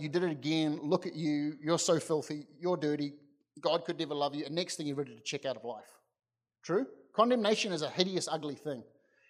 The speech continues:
And that's what happens when we get into that place, we start trying to be good enough, and so we start trying to do works to be enough. But it doesn't look like that, 'cause love is not about works.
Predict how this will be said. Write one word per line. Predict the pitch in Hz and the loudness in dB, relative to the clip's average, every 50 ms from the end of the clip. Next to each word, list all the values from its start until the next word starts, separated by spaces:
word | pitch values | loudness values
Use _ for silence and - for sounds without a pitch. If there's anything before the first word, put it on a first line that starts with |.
| _ - | _ -6
And | 156 160 | 0 4
that's | 196 220 208 - | 4 4 4 4
what | 208 165 | 2 4
happens | 190 202 - 190 170 135 | 4 4 4 0 -2 2
when | 165 185 185 | 2 2 4
we | 180 170 147 - - - - _ _ - | 2 0 -2 -6 -18 -20 -20 _ _ 8
get | - 208 247 | 12 12 12
into | 277 277 226 202 | 12 10 6 4
that | 190 180 156 - | 4 2 2 4
place, | - 170 160 151 - 175 | 4 4 4 4 2 -4
we | 170 | -4
start | - - 185 170 165 | 0 4 2 2 2
trying | - - - 185 185 190 | 0 4 4 6 6 6
to | 175 | 4
be | 156 160 | 2 2
good | 143 147 151 | 4 4 2
enough, | 151 147 151 139 - | 2 2 -2 -4 -4
and | 160 147 | -6 -2
so | - 156 | -2 -2
we | 143 139 | -2 -2
start | - - 160 151 139 | 0 2 2 2 2
trying | - 165 156 147 | 0 -2 -2 -2
to | 143 | -2
do | 135 127 143 135 | -4 -4 -4 -4
works | 123 143 160 165 156 160 - - | 0 0 0 0 -2 -4 -10 -14
to | - | -10
be | 127 139 131 | -8 -6 -6
enough. | 131 135 147 127 110 - - - _ _ _ _ _ _ - | -6 -6 -8 -8 -10 -12 -20 -20 _ _ _ _ _ _ 0
But | 160 156 | 2 4
it | 165 | 4
doesn't | 180 170 165 160 | 4 4 4 2
look | 180 190 - | 0 2 2
like | 180 143 131 - | 2 0 0 -2
that, | 127 120 107 - _ _ | -8 -12 -12 -14 _ _
'cause | - 156 131 139 | -8 -8 -6 0
love | 151 180 202 214 170 165 | 2 4 4 4 4 2
is | 147 113 | -4 -2
not | 139 160 170 160 | 2 2 2 2
about | 147 151 123 113 | 2 -2 -4 -4
works. | 127 147 165 147 - - - - - - | -2 0 0 0 0 -2 -12 -14 -14 -14